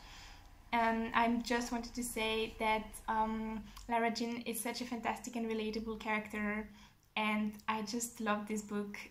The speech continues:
and I really love the entire trilogy, but the first one was my favorite.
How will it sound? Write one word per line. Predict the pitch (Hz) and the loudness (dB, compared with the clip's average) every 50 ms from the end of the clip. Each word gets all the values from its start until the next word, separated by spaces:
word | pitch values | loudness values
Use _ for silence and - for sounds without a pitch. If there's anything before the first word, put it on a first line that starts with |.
| - | -4
and | - 214 214 214 214 | -2 0 0 2 2
I | 214 214 214 214 - - - - | 0 0 -2 -2 0 0 0 0
really | 220 214 214 214 214 | 0 0 0 2 2
love | 208 208 208 208 208 - - | 2 2 0 -2 -6 -10 -8
the | 220 214 214 214 208 220 | -6 -4 -4 -2 -2 -2
entire | 220 214 247 254 262 | 0 2 2 2 2
trilogy, | 254 - 233 220 214 208 208 202 208 208 214 208 | 2 0 -2 -2 -2 -2 -2 -2 -2 -4 -2 -2
but | 214 214 214 214 | 0 -2 -2 -2
the | - - - - - 214 | -4 -10 -14 -10 -8 -8
first | 208 - - | -6 -4 -2
one | 214 208 208 | -2 -2 -2
was | 208 208 208 | -2 -2 -2
my | 208 208 | -2 -2
favorite. | 202 202 208 202 202 - - - - | -2 -4 -4 -6 -6 -6 -6 -8 -8